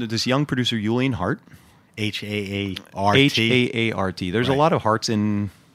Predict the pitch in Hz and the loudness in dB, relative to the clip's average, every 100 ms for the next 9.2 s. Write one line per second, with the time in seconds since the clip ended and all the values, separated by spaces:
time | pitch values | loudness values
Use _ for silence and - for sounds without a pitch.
0 | - - 98 95 101 117 123 104 98 110 | -12 -4 0 2 4 4 4 4 2 2
1 | 107 104 101 104 98 101 95 101 110 92 | 2 2 0 0 0 0 0 2 2 2
2 | 85 110 104 80 78 80 87 - 87 110 | 0 0 0 -2 -4 -6 -6 -8 -2 0
3 | 95 95 92 92 _ - 117 110 139 156 | 2 -2 -6 -10 _ -4 -2 0 0 0
4 | - 117 113 107 104 110 104 104 98 90 | 0 0 0 -2 0 0 0 0 -2 -4
5 | 92 95 101 92 - - - _ _ - | -8 -6 -6 -6 -8 -12 -20 _ _ -10
6 | 113 107 95 98 - 101 - 98 95 90 | -6 -6 -6 -8 -4 -4 -4 -6 -6 -6
7 | 92 92 - 95 95 110 - 95 90 82 | -4 -4 -4 -2 -2 -2 -4 -6 -4 -4
8 | 85 87 90 90 87 87 82 - 90 85 | -4 -4 -6 -6 -8 -10 -12 -12 -12 -10
9 | - | -10